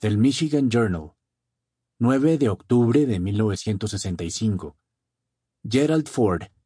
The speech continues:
solicita que se investiguen los ovnis. Según el líder de la oposición, las luces de Michigan podrían tener un origen extraterrestre. Del Los Angeles Times,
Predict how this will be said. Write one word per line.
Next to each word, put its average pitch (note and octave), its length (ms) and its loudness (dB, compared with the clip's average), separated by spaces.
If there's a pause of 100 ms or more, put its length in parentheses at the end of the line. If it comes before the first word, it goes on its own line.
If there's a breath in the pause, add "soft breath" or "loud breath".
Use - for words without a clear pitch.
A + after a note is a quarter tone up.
solicita A#2+ 520 0
que B2+ 100 -4
se A2 100 -6
investiguen G#2+ 500 0
los G2 160 -4
ovnis. F2 460 -8 (880)
Según C#3 380 2
el F3 140 2
líder C3+ 360 4
de A#2+ 100 2
la G#2+ 80 0
oposición, F#2 680 -6 (280)
las G#2 480 -2 (100)
luces D3+ 460 0
de A#2+ 120 0
Michigan G2+ 600 -2 (240)
podrían C#3 440 2
tener A2 320 -2
un B2 120 2
origen A#2+ 360 0
extraterrestre. F2 920 -6 (1400)
Del A#2 340 0
Los B2+ 240 -2
Angeles D3 460 0
Times, F#2 460 -6